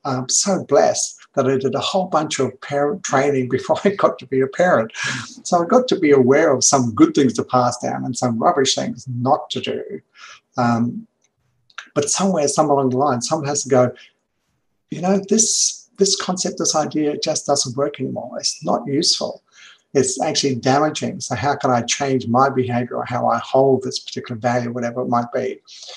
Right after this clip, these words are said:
to be more humane, more compassionate, more, um,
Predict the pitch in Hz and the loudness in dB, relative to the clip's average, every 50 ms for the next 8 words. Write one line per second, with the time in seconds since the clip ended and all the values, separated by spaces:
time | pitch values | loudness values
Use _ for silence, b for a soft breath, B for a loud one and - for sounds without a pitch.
0 | B B B _ - 127 135 131 123 120 123 127 127 127 - 127 117 113 120 120 | B B B _ 0 4 6 6 6 8 6 4 4 4 0 -4 -4 -2 -4 -6
1 | 113 110 113 120 123 123 123 117 117 120 - _ _ - 127 110 - 123 120 117 | -6 -8 -10 -8 -6 -6 -6 -6 -6 -8 -10 _ _ -14 -14 -10 -6 -6 -6 -6
2 | - - - 135 - - - - 123 120 113 117 113 - B B B B B B | -6 -10 -12 -12 -14 -12 -4 -2 -2 0 0 -2 -4 -6 B B B B B B
3 | B _ - 123 123 120 123 127 156 226 | B _ -10 -8 -6 -6 -8 -8 -10 -12